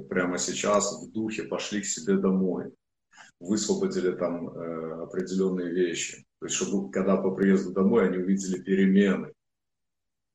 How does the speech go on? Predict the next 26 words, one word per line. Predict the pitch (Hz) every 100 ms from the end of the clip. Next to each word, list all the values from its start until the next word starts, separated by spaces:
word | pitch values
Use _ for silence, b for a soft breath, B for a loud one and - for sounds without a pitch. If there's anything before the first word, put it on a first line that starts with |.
| -
И | 98 101 95
там | 107 110 110 101
так | 101 98 104
люди | 101 98
сокрушались, | 98 92 95 92 95 87 82 82 -
такое | - 104 101 98
переживали. | 95 90 90 87 87 82 82 80 - _ _ _ _ _
И | 98
уже | 101 107 110
есть | 101 -
первые | 107 101 101
свидетельства | - 101 98 98 95 87 92 87
о |
том, | 98 92 92
что | - 90
приехали | 92 95 95 92 90
люди | 92 92 -
домой, | 92 98 98 85
и |
там, | 87 87 87 85
э, | 85
что-то | - 92 92
поменялось. | 90 92 90 87 85 78 82 -
Мы | 90
ещё | 85 87 85
будем | 92 90 80